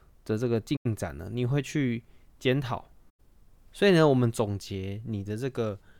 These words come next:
事业运哦，你呢是一个敢说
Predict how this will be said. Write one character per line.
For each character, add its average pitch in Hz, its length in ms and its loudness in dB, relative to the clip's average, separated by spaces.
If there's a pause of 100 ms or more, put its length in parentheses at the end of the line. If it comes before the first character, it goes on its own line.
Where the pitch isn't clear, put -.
事 - 380 -6
业 127 300 -2
运 107 280 -2
哦， 113 40 -16 (1040)
你 120 140 -2
呢 113 160 0
是 170 180 -4
一 151 60 -2
个 127 120 0
敢 104 320 -4
说 139 400 -2